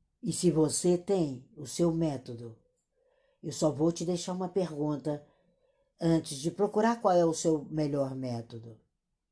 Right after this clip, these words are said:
De onde veio o primeiro átomo, você sabe? E o elétron?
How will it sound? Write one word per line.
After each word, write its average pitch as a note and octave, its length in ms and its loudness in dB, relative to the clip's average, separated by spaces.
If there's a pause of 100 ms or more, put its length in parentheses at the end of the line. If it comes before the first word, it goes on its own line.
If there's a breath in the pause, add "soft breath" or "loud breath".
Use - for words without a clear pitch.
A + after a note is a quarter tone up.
(1600)
De D3 200 4
onde A#3+ 380 6
veio A#2+ 540 0 (520)
o E3+ 120 -8
primeiro D3+ 580 4
átomo, B2 540 -4
você B2+ 300 -10
sabe? F3+ 460 -8 (1200)
E B3+ 120 6
o B3+ 80 12
elétron? B2+ 600 4